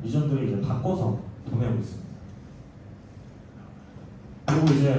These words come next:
오픈 에이아이에 장애가 발생했을 때 이 에이아이 게이트웨이가 빠르게 인지해서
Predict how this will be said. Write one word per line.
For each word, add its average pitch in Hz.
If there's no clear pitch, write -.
오픈 156
에이아이에 160
장애가 196
발생했을 123
때 101
이 113
에이아이 156
게이트웨이가 127
빠르게 180
인지해서 120